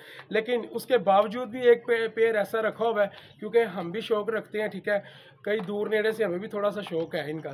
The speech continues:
देखें माशाल्लाह, lucky female है, Branded किस्म की चीज़ है। मेरे पास Zero Gully का बच्चा आया था, तो इसको साफ़ करवाया माशाल्लाह, और इसकी आंख, अब इसकी आंख जो है ना, कबूतर से भी ज़्यादा अच्छी है। देखें सब भाई माशाल्लाह, check करें ज़रा।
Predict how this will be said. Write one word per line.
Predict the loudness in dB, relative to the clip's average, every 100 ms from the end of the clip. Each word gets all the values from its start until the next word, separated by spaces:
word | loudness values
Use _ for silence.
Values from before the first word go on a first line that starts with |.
| -8
देखें | -6 -4
माशाल्लाह, | -2 -2 -2 -6 -6 -10 -20 -6
lucky | 2 2 2
female | -4 -4 -2 2
है, | 0 -2 -14 -20 2
Branded | 8 8 6 -2
किस्म | -2 0
की | 0 0
चीज़ | -4 0
है। | 4
मेरे | 4 4
पास | 4 2
Zero | 0 0
Gully | 0 0
का | -2
बच्चा | -2 -2 0
आया | 2 2
था, | 0 -4 -8 -18 -14 -6
तो | -4
इसको | -2 2 2
साफ़ | 4 2 4
करवाया | 2 4 4 4
माशाल्लाह, | 2 -2 -2 0
और | 0
इसकी | -2 0
आंख, | 2 2 -2 -8 -14 2
अब | 4
इसकी | 6 8 12
आंख | 12 12
जो | 12 12
है |
ना, | 12 10 4
कबूतर | 4 4 8 6
से | 8
भी | 6 10
ज़्यादा | 10 12 10
अच्छी | 10 6 2
है। | 0 -12 -8 10
देखें | 10 12 10
सब | 12 12
भाई | 12 12
माशाल्लाह, | 10 10 8 6 4 -6 -16 -20 -20 -20 -20 -20 -16 8
check | 8 10
करें | 12 12
ज़रा। | 12 8